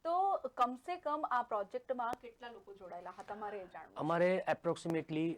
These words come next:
Speaker 2: અ, મારી સાથે મારી જે ટીમ છે એના સાતથી આઠ મેમ્બર્સ છે,
Speaker 1: હમ.
Speaker 2: જેમાં ઘણા સ્ટુડન્ટ્સ છે અને ઘણા પ્રોફેશનલી વર્ક કરે છે.
Speaker 1: હમ.
Speaker 2: તો દરેકની પોતપોતાની સ્કિલ્સ માસ્ટરી છે અને દરેકની પોતપોતાની રીતેના, અ,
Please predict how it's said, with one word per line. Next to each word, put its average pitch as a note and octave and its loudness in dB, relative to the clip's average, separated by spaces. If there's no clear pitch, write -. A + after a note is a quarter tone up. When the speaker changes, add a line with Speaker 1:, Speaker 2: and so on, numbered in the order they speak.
Speaker 2:
અ, C#3 4
મારી C3+ 4
સાથે D3+ 2
મારી C#3 2
જે C#3 -2
ટીમ C#3+ -2
છે D3+ 0
એના C3+ -2
સાતથી C3 -4
આઠ C3 0
મેમ્બર્સ B2+ -2
છે, C3+ -2
Speaker 1:
હમ. - -14
Speaker 2:
જેમાં C3 -2
ઘણા B2+ 0
સ્ટુડન્ટ્સ C3 -4
છે F3 -6
અને F3 -2
ઘણા C3+ -2
પ્રોફેશનલી C#3+ -2
વર્ક C3 2
કરે G#2+ -6
છે. G2+ -12
Speaker 1:
હમ. - -18
Speaker 2:
તો G3+ 6
દરેકની E3 4
પોતપોતાની D3 0
સ્કિલ્સ C3 -4
માસ્ટરી C#3+ 0
છે D3 -4
અને D#3 2
દરેકની E3+ 2
પોતપોતાની E3+ 2
રીતેના, E3+ 2
અ, - 0